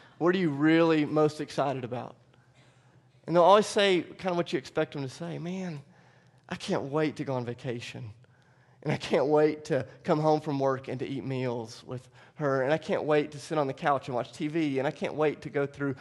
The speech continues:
good times and bad times and hard times and wonderful times." What they're saying is, "I cannot wait to fully participate in life with her or with him." And I don't know if you notice this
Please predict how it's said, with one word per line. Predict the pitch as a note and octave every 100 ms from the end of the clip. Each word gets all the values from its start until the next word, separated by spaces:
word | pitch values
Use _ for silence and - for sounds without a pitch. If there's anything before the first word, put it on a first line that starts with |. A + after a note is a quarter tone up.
| - - -
good | E3+ E3+
times | F3 C#3+ C#3 C3 C3
and | C3+
bad | C#3+ D3 D3
times | - C3+ B2 B2
and | C#3+ - -
hard | E3+ D#3 D3+
times | D#3 C3 B2+
and | B2+ - -
wonderful | C#3+ D#3+ E3+ D#3 C3+
times." | - B2+ A#2+ A2+ - - - _ _ _ _ _ _ _ _ _ _ _ _ _ _ _ _ _ _ _ _ _ _
What | -
they're | D#3+
saying | D#3 - F3+ F3+ D#3
is, | C3+ -
"I | D3
cannot | - F3+ D#3 G#2
wait | C3+ C#3+ B2+ -
to | C3
fully | - D#3+ D#3 D3+
participate | - C3+ - D#3 - B2 C#3 B2
in | A#2+ A#2+
life | B2+ B2 A#2 - - _ -
with | B2
her | - B2 A2+ A2 - _ _ _ _
or | C3
with | B2
him." | B2 B2+ A#2+ A2 - _ _ _ _ _ _ _ _ _ _ _ _ _ _ _
And | -
I |
don't |
know | G3+
if | G#3
you | F#3+
notice | E3 F#3+ F#3+
this | F#3+ -